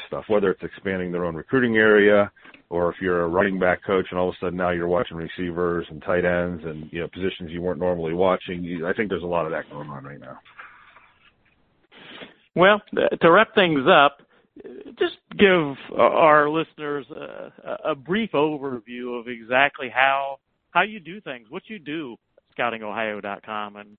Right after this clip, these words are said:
Speaker 2: who, who do you do it for?
Speaker 1: Yeah, you know, you mentioned when we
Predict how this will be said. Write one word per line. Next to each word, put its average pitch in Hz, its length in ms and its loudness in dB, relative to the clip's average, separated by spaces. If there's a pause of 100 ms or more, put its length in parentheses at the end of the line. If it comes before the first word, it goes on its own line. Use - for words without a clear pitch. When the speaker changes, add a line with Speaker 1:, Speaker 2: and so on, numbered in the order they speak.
(120)
Speaker 2:
who, 175 160 0
who 202 100 4
do 220 60 2
you 214 100 2
do 151 200 2
it - 120 -8
for? 117 380 -2 (1080)
Speaker 1:
Yeah, 110 320 4
you 113 100 0
know, 123 160 2 (160)
you 104 300 -2
mentioned 120 300 -2
when 113 100 -2
we 104 100 -4